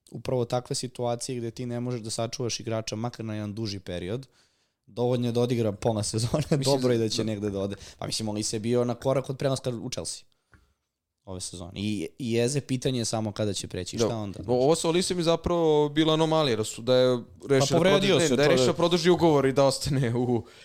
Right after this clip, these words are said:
Speaker 2: Crystal Palace-u.
Speaker 1: A ja mislim da on ima otkupnu klauzulu sada.
Speaker 2: Moguće.
Speaker 1: Obično se tako i
Speaker 2: Da, ali
Speaker 1: produži
Speaker 2: ja,
Speaker 1: ugovor.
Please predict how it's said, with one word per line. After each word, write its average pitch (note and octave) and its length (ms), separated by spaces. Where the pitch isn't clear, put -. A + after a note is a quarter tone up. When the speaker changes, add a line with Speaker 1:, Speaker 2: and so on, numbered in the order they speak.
Speaker 2:
Crystal C#3 340
Palace-u. C#3+ 500
Speaker 1:
A D3 40
ja C#3+ 100
mislim E3+ 180
da E3 80
on D#3+ 80
ima D#3 140
otkupnu C#3 340
klauzulu G#2 420
sada. - 280
Speaker 2:
Moguće. G2 400
Speaker 1:
Obično E3+ 280
se C#3 120
tako C#3+ 240
i A#2+ 100
Speaker 2:
Da, G#2+ 40
ali G#2 60
Speaker 1:
produži A#2+ 260
Speaker 2:
ja, B2+ 100
Speaker 1:
ugovor. G#2 240